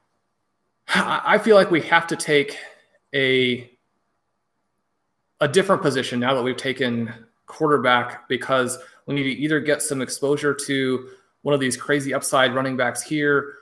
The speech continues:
or we get Rondale Moore in and kind of finish out that receiving core from that perspective,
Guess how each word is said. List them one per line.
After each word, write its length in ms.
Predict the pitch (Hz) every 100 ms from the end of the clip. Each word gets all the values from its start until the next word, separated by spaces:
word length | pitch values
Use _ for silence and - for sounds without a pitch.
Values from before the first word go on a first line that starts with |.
| _ _ _ _
or 720 | 143 147 143 139 139 135 - - _ _
we 120 | 143
get 180 | 123 175
Rondale 360 | 156 143 135 131
Moore 220 | 127 123
in 80 | 120
and 80 | 110
kind 140 | 143
of 200 | 120 - -
finish 280 | 165 147 -
out 440 | 131 139 - -
that 160 | 139 113
receiving 460 | 127 - 139 131 123
core 320 | 135 131 127
from 220 | 131 127
that 220 | 139 143
perspective, 640 | 143 - 143 131 135 131